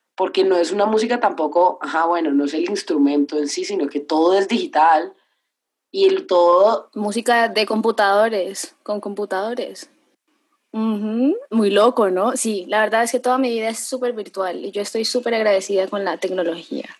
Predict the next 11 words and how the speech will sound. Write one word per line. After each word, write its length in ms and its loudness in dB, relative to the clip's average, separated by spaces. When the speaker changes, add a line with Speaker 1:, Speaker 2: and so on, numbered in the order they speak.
Speaker 1:
Entonces, 280 -2
¿sientes 320 -6
que 80 -2
ha 40 -2
sido 240 -4
un 80 -2
impacto 600 -4
positivo, 580 -8
cien 200 -16
por 160 -14
ciento? 320 -20